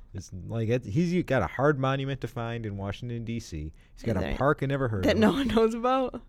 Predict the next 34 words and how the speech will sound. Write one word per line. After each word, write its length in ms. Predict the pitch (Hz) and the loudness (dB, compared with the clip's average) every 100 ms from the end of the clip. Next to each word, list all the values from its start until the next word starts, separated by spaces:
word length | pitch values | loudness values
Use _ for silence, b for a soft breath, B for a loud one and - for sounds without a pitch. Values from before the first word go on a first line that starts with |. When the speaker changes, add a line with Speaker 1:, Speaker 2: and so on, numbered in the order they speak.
| - | -20
Speaker 1:
Come 160 | - 185 | -8 0
on, 160 | 147 87 | 2 2
Teddy. 380 | - 107 127 - | -2 -2 -2 -4
What 100 | 160 | -4
are 40 | |
you 60 | 170 | -2
doing, 300 | 165 143 82 | 0 0 0
man? 80 | 156 | 2
Speaker 2:
I 40 | |
don't 80 | 208 | 2
Speaker 1:
Step 100 | 196 | 4
Speaker 2:
know. 220 | 196 185 170 | 4 4 4
Speaker 1:
up 60 | |
your 60 | 165 | 2
game. 260 | 160 143 143 - | 0 0 -2 -4
Speaker 2:
Poor 180 | - 202 | 0 2
guy. 260 | 190 196 | 4 4
But, 420 | 165 285 302 269 - | 4 6 8 6 4
so 80 | |
I 100 | 247 | 2
thought 380 | 233 277 269 254 | 4 4 4 2
because 720 | 226 202 233 226 226 220 220 - B B | -2 -4 0 2 2 0 -4 -14 B B
I'm 180 | - 180 | -6 -6
super 380 | - 233 240 233 | -4 -4 0 -2
pumped 380 | 220 214 214 - | 2 0 0 -4
to 100 | 202 | -4
go 80 | |
experience 640 | 196 190 - 190 185 185 180 | -4 -4 -6 -4 -2 -4 -4
some 180 | 175 170 | -4 -2
nature 440 | 170 175 - 160 | -2 -2 -4 -4
because 360 | - - 170 170 | -6 -8 -6 -4
I 80 | |
feel 380 | 165 - 170 165 | -4 -4 -4 -4
very 560 | 165 160 165 160 160 | 0 -2 0 -2 -4